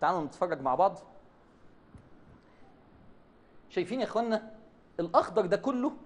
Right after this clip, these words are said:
ده المدينة، ده الأرض الزراعية في المدينة. الحتتين السود اللي فوق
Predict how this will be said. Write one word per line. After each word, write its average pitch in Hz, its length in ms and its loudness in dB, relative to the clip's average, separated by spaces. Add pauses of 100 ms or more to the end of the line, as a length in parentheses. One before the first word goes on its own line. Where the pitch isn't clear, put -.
(200)
ده 185 100 2
المدينة، 131 340 -2 (540)
ده 170 100 6
الأرض 208 280 4
الزراعية 151 440 2
في 147 80 -4
المدينة. 123 320 -6 (260)
الحتتين 254 480 0
السود 190 600 -2 (320)
اللي 220 200 2
فوق 269 480 2